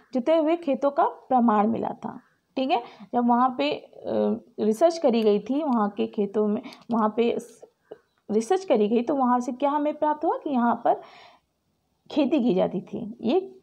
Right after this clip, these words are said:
कृषि प्रधान भी था, ठीक है।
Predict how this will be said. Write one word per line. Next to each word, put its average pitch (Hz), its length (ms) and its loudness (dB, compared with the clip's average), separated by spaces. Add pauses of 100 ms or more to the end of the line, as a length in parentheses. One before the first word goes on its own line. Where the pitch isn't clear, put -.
कृषि 262 280 0
प्रधान 214 480 0
भी 254 320 -2 (300)
था, 175 340 -4 (500)
ठीक 311 100 0
है। 466 80 0